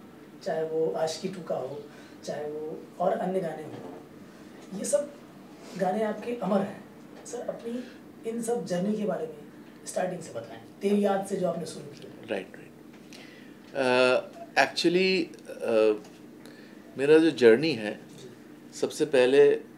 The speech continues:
Speaker 2: अ, ये कहना चाहता हूँ कि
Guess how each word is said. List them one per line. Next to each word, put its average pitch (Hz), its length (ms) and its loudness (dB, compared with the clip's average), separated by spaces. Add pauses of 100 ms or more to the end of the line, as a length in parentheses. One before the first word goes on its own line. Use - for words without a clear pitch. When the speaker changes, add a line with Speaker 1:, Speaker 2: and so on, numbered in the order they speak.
(200)
Speaker 2:
अ, 113 380 -10 (840)
ये 120 100 -4
कहना 117 320 0
चाहता 110 360 -2
हूँ 110 80 0
कि 113 320 -4